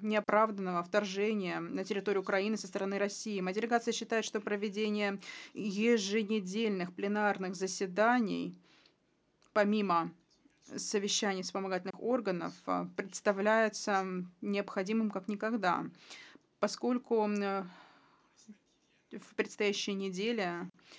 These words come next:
надлежит регулярно проводить оценку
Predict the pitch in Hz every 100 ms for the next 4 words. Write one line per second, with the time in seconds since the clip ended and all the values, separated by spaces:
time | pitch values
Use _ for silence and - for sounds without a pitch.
0 | - - 214 208 214 220 190 226 240 214
1 | 196 208 226 240 202 190 185 185 180 190
2 | 185 185 185 202 - 208 - 208 220 220
3 | 202 185